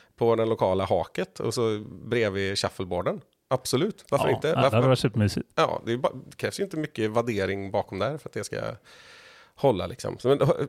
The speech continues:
Speaker 1: säg till om det är någon som har det där, för jag, men jag har inte sett det i Sverige. Jo, sen finns det ju några länder som har tagit detta, eh, steget längre. Eh, vi vet ju att, hur det är i Finland, men också i Estland,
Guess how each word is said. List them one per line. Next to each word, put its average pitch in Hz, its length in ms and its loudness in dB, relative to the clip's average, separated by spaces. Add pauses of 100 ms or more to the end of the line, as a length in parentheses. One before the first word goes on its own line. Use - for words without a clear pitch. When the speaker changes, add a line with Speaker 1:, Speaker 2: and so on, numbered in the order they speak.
(160)
Speaker 1:
säg 160 260 2
till 196 240 2
om 208 100 0
det 175 80 6
är 135 60 8
någon 104 160 4
som 95 140 -2
har 131 160 4
det 165 60 -2
där, - 160 0
för - 100 -2
jag, 131 100 0
men 131 140 2
jag 139 80 6
har 151 40 4
inte 156 120 -2
sett - 220 -8
det - 120 -4 (280)
i 123 60 -8
Sverige. - 260 -4 (340)
Jo, 160 280 0 (320)
sen 165 180 4
finns 156 260 -2
det 107 100 -2
ju 107 180 4 (420)
några 110 380 4
länder 90 360 0
som 92 160 -6
har 95 60 -6
tagit 90 260 -2
detta, 85 400 -6 (400)
eh, 90 200 -4
steget 107 300 2
längre. 107 220 4 (520)
Eh, 95 380 2 (100)
vi 117 120 -4
vet 107 240 -2
ju 104 200 0
att, - 100 -6 (100)
hur 107 140 -2
det 101 100 0
är 92 60 0
i 90 60 -2
Finland, 98 600 -2
men 92 240 -2
också - 360 -6
i 90 320 -8
Estland, 113 560 -2